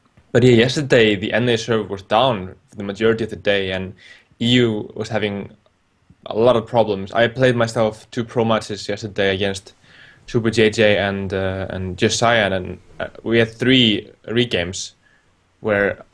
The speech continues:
on turn two or three there was just a disconnect, and we had to start over. Thankfully, in that case, though, the deck list had been known for two weeks, so we knew exactly what we were playing against.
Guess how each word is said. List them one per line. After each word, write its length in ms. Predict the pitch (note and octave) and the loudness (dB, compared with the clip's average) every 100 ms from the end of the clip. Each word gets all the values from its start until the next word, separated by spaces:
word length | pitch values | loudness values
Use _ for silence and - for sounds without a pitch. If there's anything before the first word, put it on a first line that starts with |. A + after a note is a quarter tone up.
| - | -2
on 140 | A#2 | -2
turn 220 | A2+ A2+ | 0 -2
two 180 | G#2+ A2+ | 0 0
or 60 | G#2+ | 2
three 240 | A#2 A2+ | 2 0
there 300 | F#2+ F#2+ A2 | 0 -4 -2
was 80 | G#2 | -2
just 160 | G#2 - | -2 -4
a 20 | |
disconnect, 580 | A2+ - A2 F#2 - - | -4 -2 -4 -6 -12 -10
and 280 | G2+ F#2+ F#2 | -6 -6 -8
we 120 | - | -4
had 120 | G#2 G2+ | -2 -2
to 140 | G2 | -4
start 280 | - A2 A2 | 0 2 4
over. 320 | B2+ F#2 F2+ - - - - _ | 2 0 -4 -10 -20 -20 -20 _
Thankfully, 480 | B2+ F3 F3 D#3 C3+ | 0 0 2 4 6
in 100 | B2+ | 4
that 220 | C3 - | 0 -2
case, 220 | C3 A2 | -8 -8
though, 480 | G#2+ G#2 G2+ G2 F2+ _ | -6 -6 -4 -6 -12 _
the 440 | G#2 G#2 G2+ G2+ G2 | -14 -8 -6 -6 -4
deck 320 | A2+ A#2 - | -4 -4 -4
list 240 | G#2+ - | -6 -6
had 240 | - G#2 - | -12 -12 -10
been 160 | G#2 | -2
known 380 | G#2+ G#2+ G2+ G2+ | 2 2 0 -6
for 420 | - G2+ G2 F#2+ - | -10 -4 -4 -4 -6
two 180 | A#2+ G#2 | -6 -4
weeks, 300 | G#2 - - | -4 -6 -6
so 80 | G#2 | -4
we 100 | G#2 | 0
knew 200 | A2+ A2 | 0 0
exactly 360 | - A2 A2+ | 0 -2 -2
what 120 | G2+ | -2
we 100 | G2 | -2
were 80 | G2+ | -4
playing 480 | F#2+ A2 G#2 F#2+ G2 _ _ _ | 0 0 0 -2 -10 _ _ _
against. 580 | - - G2 F#2+ - _ | -8 -2 -2 -4 -12 _